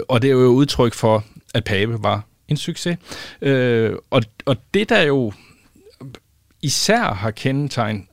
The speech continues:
øh, Søren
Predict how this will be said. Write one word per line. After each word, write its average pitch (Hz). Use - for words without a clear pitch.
øh, 117
Søren 120